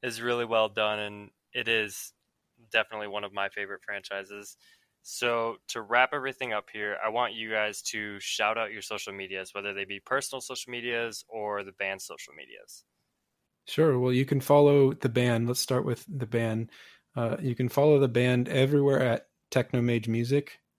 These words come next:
Speaker 2: Uh, the only place that's an exception is Bandcamp. It's just technomage dot bandcamp dot com.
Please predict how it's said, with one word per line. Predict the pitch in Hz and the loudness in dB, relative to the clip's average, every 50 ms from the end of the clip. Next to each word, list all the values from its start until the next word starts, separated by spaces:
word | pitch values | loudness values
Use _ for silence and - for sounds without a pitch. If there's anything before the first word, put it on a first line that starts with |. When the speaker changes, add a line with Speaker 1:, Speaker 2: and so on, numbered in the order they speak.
| _ _ - | _ _ -10
Speaker 2:
Uh, | 113 107 110 | -10 -8 -6
the | 117 117 113 | -6 -4 -2
only | 113 117 113 | 0 0 -2
place | 110 - - 120 110 - - | -2 -2 -2 -2 -2 -2 -4
that's | - 113 110 - | -6 -6 -6 -4
an | 117 110 | -4 -4
exception | 107 - - - 123 - - - 120 113 | -4 -6 -6 -6 -6 -6 -4 -4 -4 -2
is | 110 104 104 | -2 -4 -2
Bandcamp. | - - 113 113 113 113 - - 123 117 - | -2 -2 -2 -2 -2 -4 -4 -4 -4 -4 -4
It's | 107 - - | -6 -6 -6
just | 110 101 - - | -6 -6 -4 -4
technomage | 113 110 - _ 120 117 117 117 117 113 - | -4 -4 -4 _ -4 -2 -2 -2 -4 -6 -4
dot | - 123 123 - - | -2 -2 -2 -2 -2
bandcamp | 123 117 117 120 - - 123 120 123 | -2 -2 -2 -2 -2 -4 -4 -4 -2
dot | - 127 123 - | -2 -4 -4 -2
com. | - - 123 127 127 | -4 -4 -2 -2 -2